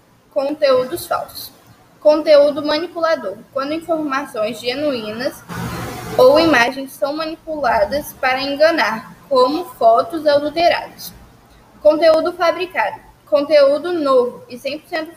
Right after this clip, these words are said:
falso, prote-, projetado para enganar e fazer mal. Agora vamos citar algumas fake news do coronavírus, que anda navegando pela, pela internet. E com isso,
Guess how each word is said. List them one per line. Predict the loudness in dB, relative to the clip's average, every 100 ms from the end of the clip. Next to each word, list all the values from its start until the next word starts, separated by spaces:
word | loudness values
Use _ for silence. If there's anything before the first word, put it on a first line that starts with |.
| -2
falso, | 0 0 -2 -18 -20 _ _
prote-, | -2 0 -4 -4 _ _ _ _
projetado | 0 2 0 0 -2 -2
para | -4 -4
enganar | -4 0 -2 0 -4 -4 -14 -20 _ _ _ _ _
e | 0 2 2
fazer | -4 -4 -8
mal. | -10 -16 -20 -20 _ _ _
Agora | -4 -4 -2 -2 -2
vamos | -6 -12 -14
citar | -16 -6 -6 -6 -8
algumas | -6 -4 -4 -2 -2 0
fake | 0 0 -6
news | -6 -6 -6 -8
do |
coronavírus, | -4 -2 -2 -2 -4 -4 -8 -14 -20 -20 -20 -20 0
que | 4
anda | 6 6
navegando | 4 0 -2 0 0 0
pela, | 0 0 -2 -10 -20 -20 -6
pela | -4 -2
internet. | -2 -2 -2 -2 -4 -8 -12 -6
E | -2 0
com | 0
isso, | 0 0 -2 -4